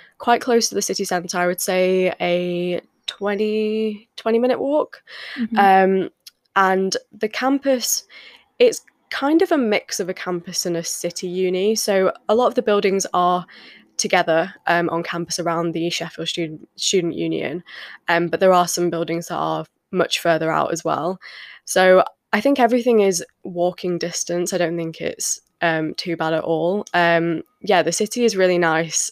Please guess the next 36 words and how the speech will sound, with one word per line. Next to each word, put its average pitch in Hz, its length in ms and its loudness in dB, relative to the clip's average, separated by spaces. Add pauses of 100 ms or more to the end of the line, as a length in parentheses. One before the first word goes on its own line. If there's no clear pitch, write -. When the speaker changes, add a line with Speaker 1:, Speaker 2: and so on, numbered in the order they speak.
Speaker 1:
in 170 100 -2
itself 156 440 -6
as 156 120 -6
well. 160 360 -2 (120)
Um, 160 280 -2 (100)
it's - 140 -6
very 170 220 4
green. 160 440 -4
I 180 80 -8
think 170 160 -6
Sheffield's 160 400 -8
known 160 220 -4
for 156 180 -12
being 160 360 -4
a - 580 -18
very 185 180 4
green 175 380 0
city. 170 560 -4 (100)
Um, 170 540 -2 (160)
but 180 140 -2
yeah, 165 140 4
I've 170 120 2
had 190 140 2
a 185 60 4
really 165 180 4
good 160 120 -2
time 156 300 -6
so 151 160 -4
far. - 360 -4 (680)
Speaker 2:
Mm-hmm. 226 320 -4 (440)
Yeah, 247 160 -4
you 202 100 -6
seem 269 360 -4
really 233 220 -2
happy, 202 640 -12 (140)
um, 196 460 -8